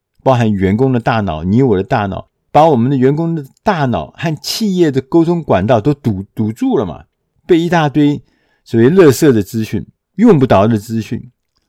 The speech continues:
不必要的资讯。所以注意力才是真正使公司获得动力的稀缺资源。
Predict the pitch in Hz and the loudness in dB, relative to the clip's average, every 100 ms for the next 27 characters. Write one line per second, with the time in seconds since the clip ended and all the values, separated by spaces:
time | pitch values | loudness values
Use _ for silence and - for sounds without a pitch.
0 | _ 147 170 220 190 113 87 101 - 95 | _ -4 -2 2 4 2 0 -8 -10 -14
1 | - _ _ _ 233 208 113 _ - 311 | -16 _ _ _ -2 -2 -4 _ -4 0
2 | 262 208 202 196 180 143 202 156 160 - | 0 0 -2 -2 -4 -6 -4 -4 -4 -2
3 | 196 190 196 151 - 92 - 156 156 180 | 0 2 0 -2 -6 -10 -4 -4 -4 -6
4 | 160 - 202 175 117 - 113 - - 214 | -10 -6 -2 0 0 0 0 -2 2 2
5 | 143 151 120 101 - 113 107 110 101 104 | 2 -2 -2 -4 -6 -10 -4 -4 -4 -6
6 | 98 80 | -6 -6